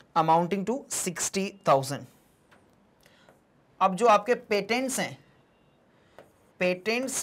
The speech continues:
are basically intangible assets, intangible assets। तो patents को आपको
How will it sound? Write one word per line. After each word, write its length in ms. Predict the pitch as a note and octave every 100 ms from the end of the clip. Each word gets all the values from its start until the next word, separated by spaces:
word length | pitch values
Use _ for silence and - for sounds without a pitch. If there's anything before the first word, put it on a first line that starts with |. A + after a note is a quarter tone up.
| -
are 300 | F#3 F3 F#3+ F#3+ D3
basically 500 | E3+ E3 F#3+ D3+ D3+ E3 - _ _ -
intangible 920 | F#3+ F#3+ F#3+ G#3+ A3 G3 C4 D4 D4 - F#3+
assets, 360 | F3 F#3 C#3+ - - - _ _ _ _
intangible 720 | G3+ G3 G3+ G3 F#3+ A3 A#3 F3+
assets। 580 | D#3 - - - - - _ _ _ - _ _
तो 60 | F3+ F3+
patents 500 | G3 F#3 G#3 A#3+ -
को 160 | - A3+ C#4 -
आपको 520 | E3+ F3 F3 - B3